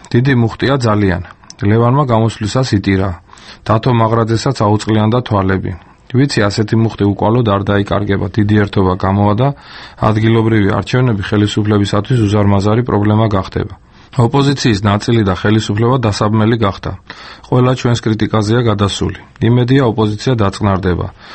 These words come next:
ხელისუფლებას კი ასეთი პიარი აქვს დაგეგმილი და ჩვენ რას ვიზამთ? გვიან ღამემდე შემდეგ ნაბიჯებს გეგმავთ. ხუთშაბათი, ოცდახუთი თებერვალი.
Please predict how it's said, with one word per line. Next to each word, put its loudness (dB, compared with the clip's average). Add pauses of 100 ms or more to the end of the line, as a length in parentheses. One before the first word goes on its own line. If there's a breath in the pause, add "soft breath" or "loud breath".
(160 loud breath)
ხელისუფლებას 0
კი -2
ასეთი 0
პიარი 0
აქვს -2
დაგეგმილი 0
და 2
ჩვენ -2
რას -2
ვიზამთ? -6 (560 loud breath)
გვიან 2
ღამემდე 0 (480 soft breath)
შემდეგ 0
ნაბიჯებს 0
გეგმავთ. -6 (960 loud breath)
ხუთშაბათი, 0 (380 loud breath)
ოცდახუთი 0
თებერვალი. -2